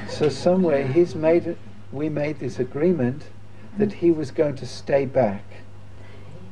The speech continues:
and stay in the light, stay blessed. He's blessed. Uh,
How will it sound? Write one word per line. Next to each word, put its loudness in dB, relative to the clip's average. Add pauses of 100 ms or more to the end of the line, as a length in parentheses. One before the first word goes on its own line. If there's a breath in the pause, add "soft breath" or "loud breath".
(240)
and 2 (680)
stay 0
in 2
the 0
light, 0
stay 0
blessed. 0 (400)
He's -4
blessed. -6 (3250 loud breath)
Uh, 4